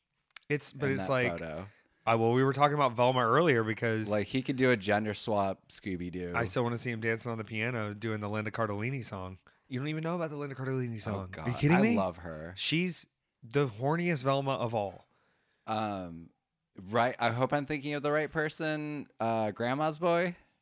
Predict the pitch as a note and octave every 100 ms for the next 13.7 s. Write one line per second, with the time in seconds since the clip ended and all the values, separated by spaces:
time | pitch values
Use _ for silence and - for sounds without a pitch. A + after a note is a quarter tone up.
0 | _ _ _ - C3 E3 G3+ - _ _
1 | - - D3+ D#3 C#3+ - D3 C#3 C#3+ D3
2 | D3+ A2+ G#2 F#2 D3+ D#3 - C3 E3 E3
3 | G#2+ G2 G#2 G2+ F2+ - A2 A2 B2 A2
4 | A2+ G#2 G#2+ D3+ F#2 D3 C3 B2+ A2+ G#2+
5 | G2 G2 F2 D#2+ - F#2+ E2+ E2 E2 E2+
6 | E2 F2+ E2 E2 E2+ - F3+ G3+ G3+ F3
7 | E3 D#3 D3 C3+ B2+ G2+ F#2 A2 D#3 -
8 | E3 C#3+ C3+ A2+ G#2 G2+ - G#2+ G#2 G2+
9 | G2 A2 B2 D3 C#3+ C3 B2+ C3 C#3+ D3
10 | E3 C#3 A#2+ A2 A#2 A2 G2 - G#2+ G2+
11 | - G2 F2+ F2 - E2 D2 - C#2+ A#1+
12 | F#2 G#2+ F#2 E2 - - - _ _ A2+
13 | G#2+ G#2 - A#2+ C#3 C#3+ C3